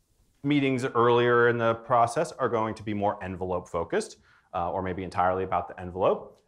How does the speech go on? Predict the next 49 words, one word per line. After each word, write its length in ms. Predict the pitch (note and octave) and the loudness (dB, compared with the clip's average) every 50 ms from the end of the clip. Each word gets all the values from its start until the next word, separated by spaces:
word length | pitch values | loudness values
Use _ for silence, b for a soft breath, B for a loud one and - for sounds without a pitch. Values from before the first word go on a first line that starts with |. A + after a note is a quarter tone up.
| _ _ | _ _
And 200 | E3+ D#3 D3 D3+ | -6 -4 -2 -2
then 160 | D#3 D3 C3+ | -2 -2 0
later 280 | A#2 A2 A2+ A2+ A2 A2 | 2 2 2 4 2 2
in 80 | A2 | 2
the 60 | G#2+ G#2 | 0 -2
process, 420 | - A#2 G2+ G2 G2+ - B2 A#2+ | 2 2 2 2 2 0 -4 -4
they're 140 | - C#3 A2+ | -4 -2 -2
gonna 160 | G#2 G2 F#2 | 0 -2 -2
be 140 | F2+ G2 F#2+ | -4 -4 -6
more 260 | G2 F#2 F2+ F#2 F#2 | -4 -2 -2 0 0
about 220 | F2 F#2+ F#2+ F2+ | 2 0 0 0
the 60 | - G#2 | -2 -8
mechanical 420 | G2 - - F2 F2 F2 - F2+ | -10 -10 -8 -8 -8 -8 -10 -14
systems 400 | - - E2+ - - F2+ E2+ F2 | -14 -14 -14 -14 -12 -12 -10 -10
or 60 | F2 | -10
the 60 | E2+ | -10
electrical 300 | E2 D#2+ E2 - - _ | -10 -12 -12 -14 -16 _
systems 400 | - - E2 E2 - F2+ F2 - | -20 -20 -20 -18 -16 -16 -14 -14
or 60 | - E2+ | -12 -10
whatever. 460 | E2 E2 D#2+ E2 D#2+ D#2+ F#2+ - B B B B B _ _ | -10 -10 -10 -10 -10 -10 -10 -12 B B B B B _ _
But 500 | - D#3+ C3 - - - - - - _ _ _ _ _ _ _ _ _ _ _ _ _ _ _ _ _ _ | 6 6 6 6 2 -4 -12 -16 -20 _ _ _ _ _ _ _ _ _ _ _ _ _ _ _ _ _ _
we're 240 | - B2+ B2 B2 C3+ | 0 2 4 6 8
actually 380 | C#3 D3 C#3+ - - C3 A#2+ | 8 6 6 2 0 -2 0
there 320 | A#2 B2 C3+ C#3 C#3+ C#3+ C#3 | 2 4 4 4 4 4 2
to 140 | - - A2+ | 0 -2 -2
represent 480 | A#2+ B2 - A#2+ A2+ A2 B2 B2+ B2 | -2 -2 0 -2 -2 -2 -2 -2 -4
the 60 | A2 | -4
whole 200 | G2+ B2+ C3+ A#2+ G#2 | -2 -2 -2 -2 -2
team 280 | - E3+ G#3+ G3 E3+ | -4 -4 -4 -4 -6
so 160 | D#3+ - B2+ A2 | -6 -6 -4 -2
that 80 | A#2 | -2
we 140 | A#2 A#2+ A#2+ | -2 -2 -4
can 260 | - - C3+ B2+ A#2 | -6 -6 -8 -8 -8
help 380 | - - G#2 G2+ G#2+ - - - _ _ _ _ _ | -2 0 0 0 0 -2 -8 -16 _ _ _ _ _
cover 320 | - E3+ G3 A3 D3+ A2 | 0 0 0 2 0 -2
each 220 | - G2+ G2 - - | -4 -6 -8 -6 -6
other 300 | F2 E2+ F2+ G2 A2 A2+ | -4 -2 -2 -2 -2 -2
and 80 | G#2+ | -2
cover 260 | G2 G2 F#2+ G2+ G2+ G2 | -4 -4 -4 -4 -4 -6
each 140 | F#2+ - | -6 -8
other's 260 | - F2 F2+ F2+ F#2+ G2+ | -6 -6 -4 -6 -6 -6
issues. 300 | C3+ C3+ - E2+ D#2+ - | -10 -10 -12 -14 -10 -10
Not 160 | G2 F2 - | -10 -10 -10
that 100 | - - | -8 -8
we 160 | G2+ G2 F#2+ | -6 -6 -6
have 200 | F#2+ G2+ F#2 - | -6 -6 -6 -8
to 60 | - | -10
be 120 | - F#2 - - | -14 -12 -8 -6
experts 600 | C#3 C#3 - - - - G#2+ G2+ G2 - - | -8 -8 -8 -4 0 0 0 0 0 -6 -12